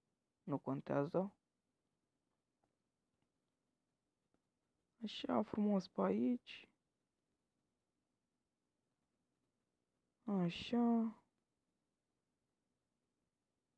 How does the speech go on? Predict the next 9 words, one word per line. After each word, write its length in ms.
Îl 180
voi 140
bate 240
pe 100
băiatul 340
ăsta. 400
Frumos 600
pe 160
aici, 560